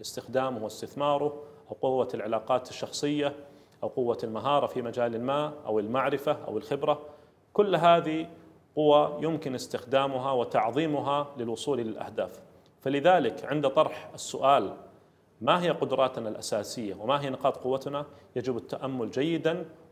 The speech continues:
ومعرفة الإجابة بشكل عميق، ويجب تدوين الإجابة، آه، لهذا السؤال الهام، والتي بالتالي يمكن أن تطرح نفسك بعد كتابة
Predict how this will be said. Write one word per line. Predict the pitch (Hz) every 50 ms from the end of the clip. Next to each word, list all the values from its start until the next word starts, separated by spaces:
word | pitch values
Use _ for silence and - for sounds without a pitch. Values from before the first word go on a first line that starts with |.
| _
ومعرفة | - 113 123 139 131 127 123 120 - 123 110 -
الإجابة | 113 110 - 120 - 139 139 143 147 - 143 151 147 - - - - - - _ _ -
بشكل | - - - - 147 143 - 147 127 113 104 - -
عميق، | 104 110 117 123 135 151 165 165 - - - - - - _ _ _ _ _ _ _ _
ويجب | - 120 123 127 127 123 117 - - - - - 135 135 139 143 143
تدوين | - - 123 110 113 131 156 165 139 110 - - - - - _ _ _ _ -
الإجابة، | 120 - 131 - 131 131 131 127 123 123 123 - - - - - - - _ _ _ -
آه، | 123 110 107 104 101 101 101
لهذا | 120 123 123 135 127 117
السؤال | 113 - - - 127 - 127 123 117
الهام، | 110 101 98 127 139 147 160 170 165 - - - - - -
والتي | 127 135 135 131 123 - - 127 123
بالتالي | 117 110 110 - - 131 120 120 117 117
يمكن | 123 135 135 123 - 131 123 123 - -
أن | 123 120 117 110
تطرح | - 135 135 - 120 113 -
نفسك | 127 123 - - 120 107 - -
بعد | 123 113 110 110
كتابة | - - - 127 120 117 110 101